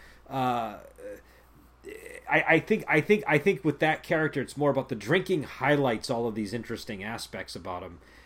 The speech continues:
and it also suggests, it suggests a backstory that we don't get as well. Do you know what I mean? Like, like, like, in the end, like, and, and the way that the movie does it is very seventies Shaw Brothers, where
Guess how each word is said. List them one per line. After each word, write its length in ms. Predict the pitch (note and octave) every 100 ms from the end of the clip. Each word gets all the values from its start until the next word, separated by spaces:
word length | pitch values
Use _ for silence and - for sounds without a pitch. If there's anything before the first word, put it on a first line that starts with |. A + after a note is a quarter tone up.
| -
and 100 | D#3
it 60 | E3+
also 280 | A#3+ A3+ G3
suggests, 1080 | - D3 G#2 A2 D#3+ D#3 - - - - - - - - -
it 120 | C#3
suggests 640 | - D3 G#2+ D3+ F3 - D3+
a 60 |
backstory 760 | C3+ C#3 C#3+ - - B2 G#2 F#2+
that 100 | -
we 100 | A#2
don't 300 | G#2 G2 D#2+
get 260 | G#2 D2 - _
as 160 | - E2
well. 360 | G2 E2+ C#2+ -
Do 100 | G#2+
you 40 | G2
know 60 |
what 60 | G2
I 40 |
mean? 260 | G2 G2 F#2+
Like, 200 | F#2 E2+ - - - G#2+
like, 260 | G2+ - - - -
like, 200 | C3+ C#3
in 100 | C#3+
the 180 | C#3+ D#3+
end, 160 | E3
like, 200 | D#3 B2+ - - - -
and, 160 | D#3+ D#3+
and 160 | E3+ D#3+
the 60 |
way 180 | D#3+ G#3+
that 120 | G#3+
the 60 | E3+
movie 340 | D3+ F3+ F3 D#3
does 240 | D3+ C#3
it 100 | C3+
is 140 | B2
very 260 | - C3+ C#3
seventies 540 | - C#3+ B2 B2 A#2+
Shaw 300 | - C3 A#2
Brothers, 380 | G#2 A2+ G#2 G2
where 200 | A2 G2+